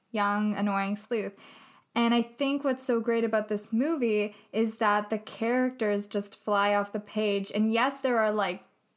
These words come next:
a lot of characters, just like in Murder on the Orient Express and Death on the Nile,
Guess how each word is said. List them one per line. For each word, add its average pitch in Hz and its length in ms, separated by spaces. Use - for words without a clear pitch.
a 226 80
lot 226 260
of 262 140
characters, 214 580
just 262 320
like 247 220
in 220 180
Murder 208 220
on 202 180
the 202 60
Orient 202 400
Express - 640
and 208 440
Death 220 220
on 226 100
the 214 80
Nile, 220 400